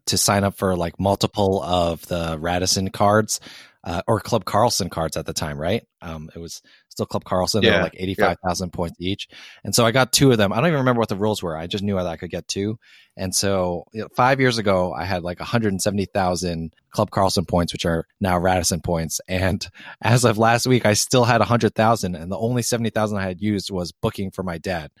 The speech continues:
Speaker 1: So possibly, like, the most useless points I've ever earned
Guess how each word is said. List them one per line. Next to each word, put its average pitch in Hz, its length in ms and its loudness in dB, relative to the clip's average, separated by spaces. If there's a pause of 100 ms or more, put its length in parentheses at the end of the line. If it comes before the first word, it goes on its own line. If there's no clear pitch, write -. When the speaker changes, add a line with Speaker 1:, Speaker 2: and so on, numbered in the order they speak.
(260)
Speaker 1:
So 98 320 -4 (280)
possibly, 156 440 2
like, 120 240 0
the 104 80 -4
most 107 280 -4
useless 110 300 -4
points 107 280 -6
I've 92 100 -8
ever 101 200 -6
earned 95 320 -6